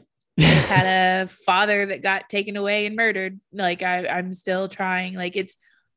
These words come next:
Speaker 2: and, but we had Intersectional Awareness Week. Like, <laughs>
Speaker 1: Oh my God. We're so insulated to what the rest of the fucking world deals with on a daily basis.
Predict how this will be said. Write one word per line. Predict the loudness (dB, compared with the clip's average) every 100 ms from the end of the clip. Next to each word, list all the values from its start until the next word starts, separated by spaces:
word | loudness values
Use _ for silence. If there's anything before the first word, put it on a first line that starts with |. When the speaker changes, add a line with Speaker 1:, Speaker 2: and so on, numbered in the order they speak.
| _ _ 2
Speaker 2:
and, | 4 4 0 -8 -12 _ _ _ _ _ _ -2
but | 2 2
we | 2 0
had | 0 2 2 2 2
Intersectional | -2 0 -4 -2 -2 -2 -4 0 0
Awareness | 2 0 0 -4 -4
Week. | -2 -2 -4 -12 -4 4
Like, | 4 4 -4
<laughs> | -16 -16 -8
Speaker 1:
Oh | -2 -2 -2
my | -10
God. | -10 -10 -12 -12 -6
We're | -4 -2
so | -6 -2 0 2 2
insulated | 0 -4 -4 0 4 4 2 -2
to | -4
what | -2 -2
the | 0
rest | 0 0 -2
of | -8
the |
fucking | -6 -10 -8 -6
world | -4 -4 -4 -6 -6
deals | -2 -2 -2
with | -6 -8 -8
on | -8
a | -6
daily | -4 -4 -4
basis. | -6 -8 -10 -12 -14 -16